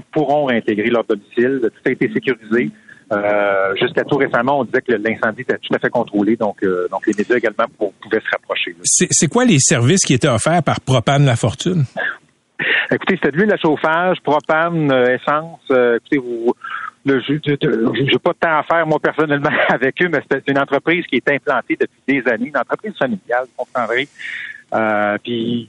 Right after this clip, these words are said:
Speaker 1: tout le monde connaît les Lafortune <laughs> dans le coin.
Speaker 2: Hmm.
Speaker 1: Je m'excuse, excusez-moi de, de l'émotion, mais vous comprendrez que c'est, on est frappé en plein cœur aujourd'hui parce que, euh, c'est, c'est,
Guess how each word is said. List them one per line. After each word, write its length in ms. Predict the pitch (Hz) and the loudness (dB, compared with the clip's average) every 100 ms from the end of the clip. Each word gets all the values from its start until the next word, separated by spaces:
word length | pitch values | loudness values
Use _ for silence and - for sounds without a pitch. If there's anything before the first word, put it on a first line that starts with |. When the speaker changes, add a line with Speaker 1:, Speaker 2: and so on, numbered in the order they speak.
| - | -4
Speaker 1:
tout 100 | 170 | -2
le 60 | |
monde 360 | 165 185 180 151 | 0 0 -2 -2
connaît 240 | 151 143 143 | 0 0 2
les 80 | 139 | 2
Lafortune 640 | 139 165 - 208 202 190 - - 214 | 0 -2 -4 -2 -2 -2 -2 0 0
<laughs> 340 | - - - 175 | -4 -4 -4 -2
dans 80 | |
le 80 | 170 | -2
coin. 300 | - 175 196 262 - 147 | -2 -2 0 -2 0 4
Speaker 2:
Hmm. 140 | 120 107 | 4 2
Speaker 1:
Je 80 | 160 | -2
m'excuse, 240 | 156 170 | 0 0
excusez-moi 720 | 147 - 180 170 196 185 156 | 0 0 0 2 2 2 2
de, 120 | 143 143 | 2 0
de 60 | 151 | 2
l'émotion, 440 | 160 151 131 202 | 2 0 0 0
mais 180 | 147 147 | 2 0
vous 520 | 139 - - _ 170 | -2 -10 -20 _ -2
comprendrez 300 | 165 165 196 | 0 2 0
que 60 | 185 | 0
c'est, 280 | 165 151 185 | 2 2 2
on 100 | 156 | 2
est 80 | 160 | 0
frappé 240 | 151 160 | 0 0
en 100 | 170 | -2
plein 160 | 156 151 | 0 0
cœur 220 | 175 180 | 2 2
aujourd'hui 420 | 160 151 139 190 - | 2 0 -2 -6 -4
parce 220 | 160 - | -4 -2
que, 100 | 196 | 0
euh, 380 | 196 156 139 151 - | 2 2 0 -2 -4
c'est, 140 | 151 131 156 | -4 0 0
c'est, 180 | 143 | 0